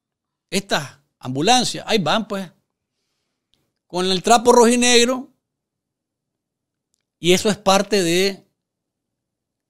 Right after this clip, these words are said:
lo que pretende un Estado totalitario, que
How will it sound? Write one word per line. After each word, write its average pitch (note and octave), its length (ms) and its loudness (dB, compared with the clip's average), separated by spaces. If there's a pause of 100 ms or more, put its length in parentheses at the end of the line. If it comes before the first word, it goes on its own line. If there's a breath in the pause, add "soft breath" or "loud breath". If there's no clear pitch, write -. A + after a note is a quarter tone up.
(180)
lo D3+ 220 -2
que D3+ 100 0
pretende E3+ 480 -2
un F#3+ 100 -4
Estado F3 380 0
totalitario, D3 840 0
que B2 260 -6